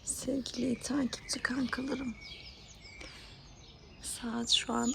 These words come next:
altı. Sabah namazı demin çıktı. Sabah namazından sonra uyku tutmadı. Annem kulakları çınlasın, sabah namazından kalktığında bütün evin camlarını açardı. Rahmet, rahmet melekleri evin içine girsin diye.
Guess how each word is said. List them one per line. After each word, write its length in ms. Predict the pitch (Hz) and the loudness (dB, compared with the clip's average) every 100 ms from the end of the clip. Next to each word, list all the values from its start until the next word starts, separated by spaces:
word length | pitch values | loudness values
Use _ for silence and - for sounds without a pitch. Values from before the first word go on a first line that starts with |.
| - | 4
altı. 540 | 220 208 - - 202 226 - - - - - - - - - | 4 2 0 -2 -2 -4 -10 -14 -12 -12 -10 -10 -10 -8 -2
Sabah 440 | - - - 220 | 0 0 4 6
namazı 520 | 208 208 190 - 226 190 | 6 6 4 4 4 6
demin 260 | 196 196 | 6 6
çıktı. 500 | 175 - - - 196 - - - - - - - - - - - - | 6 4 2 0 0 -2 -14 -12 -12 -10 -10 -8 -4 -4 -4 -6 -6
Sabah 380 | - - 226 226 | -4 2 4 4
namazından 600 | 220 208 208 - 220 208 | 4 4 4 4 6 6
sonra 240 | 202 - 214 | 6 6 4
uyku 420 | - 208 - - | 2 2 2 -2
tutmadı. 500 | - - - 190 180 | -4 -2 2 2 4
Annem 400 | - 208 202 208 226 - - - - - | 4 6 6 6 2 -2 -12 -14 -14 -8
kulakları 480 | - 196 98 - 202 | 2 4 4 2 2
çınlasın, 520 | - - 190 208 - | 4 4 4 2 2
sabah 320 | - - - 104 | 2 4 4 6
namazından 560 | 101 98 95 - - | 6 6 4 2 -2
kalktığında 600 | - 104 - - 202 202 | 0 0 0 2 4 4
bütün 280 | 202 - 226 | 2 4 4
evin 260 | 220 202 202 | 6 6 6
camlarını 500 | 196 196 185 202 - | 6 6 6 6 4
açardı. 560 | - - 202 185 202 - - - - - - - - 214 | 6 6 6 4 0 0 -8 -8 -6 -2 -2 -2 -2 6
Rahmet, 520 | 208 190 202 196 196 - - - 202 | 6 8 6 4 2 0 -4 0 4
rahmet 440 | 190 202 208 - | 6 6 4 2
melekleri 440 | 185 190 - 202 | 4 4 2 2
evin 300 | - 208 180 | 4 4 4
içine 280 | 185 - 190 | 4 4 6
girsin 460 | 180 185 - - 175 | 6 4 0 2 4
diye. 220 | 180 277 | 4 2